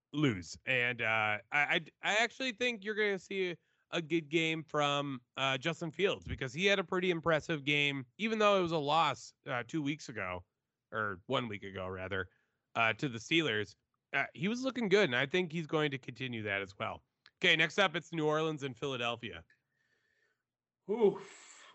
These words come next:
Speaker 2: Um, New Orleans, we didn't talk about New Orleans, Tennessee.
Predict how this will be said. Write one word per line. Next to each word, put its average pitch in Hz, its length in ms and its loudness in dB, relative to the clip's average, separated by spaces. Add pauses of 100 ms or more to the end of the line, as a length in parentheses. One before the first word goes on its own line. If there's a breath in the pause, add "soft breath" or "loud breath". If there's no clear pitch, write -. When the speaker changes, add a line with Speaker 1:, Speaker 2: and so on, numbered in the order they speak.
(120)
Speaker 2:
Um, 170 500 2 (580)
New 151 140 -4
Orleans, 240 600 -2
we 180 180 -2
didn't 294 200 0
talk 269 260 0
about 247 180 2
New 220 80 0
Orleans, 226 320 0
Tennessee. 208 540 -4